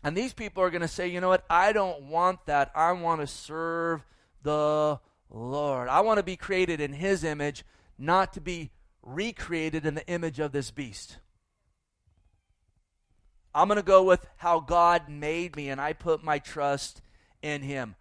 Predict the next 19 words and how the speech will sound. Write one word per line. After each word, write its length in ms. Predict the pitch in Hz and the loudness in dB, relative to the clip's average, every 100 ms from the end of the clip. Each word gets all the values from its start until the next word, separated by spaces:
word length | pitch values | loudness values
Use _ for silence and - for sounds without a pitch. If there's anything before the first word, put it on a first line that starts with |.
| _ _ _ | _ _ _
Beautifully 520 | 131 185 226 - 208 | -10 0 0 0 -2
here, 280 | 196 208 202 | 0 2 2
real 220 | 175 180 | 0 -4
quick, 460 | - 180 180 180 - _ _ _ _ | -6 0 0 0 -10 _ _ _ _
this 180 | - 220 | 0 0
is 100 | 208 | 0
a 60 | 165 | -2
whole 400 | - 202 208 208 | -2 2 2 4
bunch 240 | 196 190 | 0 -2
of 100 | 165 | -10
people 380 | - 196 - 170 | -12 -12 -10 -10
getting 260 | 156 165 147 | -8 -8 -10
saved 400 | - 170 175 160 | -10 -10 -8 -8
at 140 | 151 | -4
the 120 | 143 156 | -6 -4
end 200 | 160 165 | -8 -8
of 100 | 135 | -8
the 180 | 135 | -6
age. 560 | 147 147 127 117 104 - | -4 -4 -6 -10 -14 -16